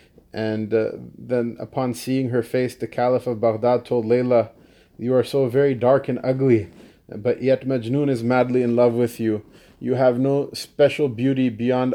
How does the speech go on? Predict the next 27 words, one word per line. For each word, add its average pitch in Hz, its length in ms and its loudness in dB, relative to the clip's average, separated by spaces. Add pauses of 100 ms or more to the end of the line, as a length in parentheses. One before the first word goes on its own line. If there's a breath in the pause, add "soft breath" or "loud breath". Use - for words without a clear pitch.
other 131 240 2
beautiful 123 480 -2
women, 127 420 0 (300 loud breath)
so 139 220 -2
why 131 220 8
is 135 140 2
this 135 200 -6
Majnun 127 500 0
so 135 180 0
mad 120 260 2
about 113 280 2
you?" 95 200 -10 (600 loud breath)
Now, - 140 -12
obviously, 139 600 -2
the, 120 540 2 (180)
the, 117 480 0
the 110 140 -2
Caliph 127 380 0
of 120 160 -4
Baghdad, 117 460 2
his, 113 280 -2 (200)
his 113 380 -6
comment 117 400 -2
was 104 140 -6
a 101 40 -8
stupid 107 440 -6
comment. 104 460 -4